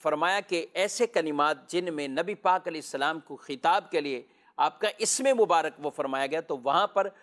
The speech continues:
حضور کے، آ، صفاتی نام، "یا نبی اللہ، یا رسول اللہ"،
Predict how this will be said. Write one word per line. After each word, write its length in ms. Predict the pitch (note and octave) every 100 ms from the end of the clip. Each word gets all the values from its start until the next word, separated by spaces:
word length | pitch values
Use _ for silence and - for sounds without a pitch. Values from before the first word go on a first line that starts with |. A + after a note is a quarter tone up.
| _ -
حضور 300 | C#3+ F#3+ A3+
کے، 280 | A3 A3+ - - -
آ، 80 | D#3 D#3+ D3+ D3
صفاتی 760 | - G3+ F3+ G#3 A3+ - B3+
نام، 340 | G#3 C#3+ A#2+ F#2+ _ _ _ -
"یا 260 | D3 F#3
نبی 460 | G3 E3 D3 F3 D#3
اللہ، 420 | D3 C3 B2 G#2+
یا 300 | A2 D3 F#3+
رسول 440 | F#3+ - - B3 G#3
اللہ"، 360 | D#3+ C#3+ B2